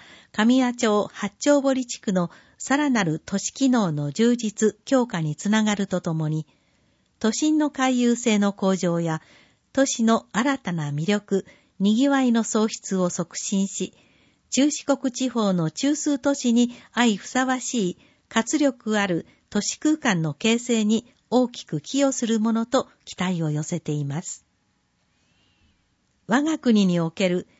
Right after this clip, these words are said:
少子高齢化と人口減少が本格化する中、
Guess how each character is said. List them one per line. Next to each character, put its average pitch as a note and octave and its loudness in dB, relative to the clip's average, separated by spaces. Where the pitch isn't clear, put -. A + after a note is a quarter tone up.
少 D4 2
子 - -8
高 A#3 4
齢 A#3+ 4
化 G#3 -4
と G3 2
人 A3+ 2
口 B3+ 2
減 A#3 2
少 F3 -2
が E3 -2
本 B3+ 4
格 A#3+ -8
化 G#3 -2
す - -8
る E3+ 0
中、 D#3 -6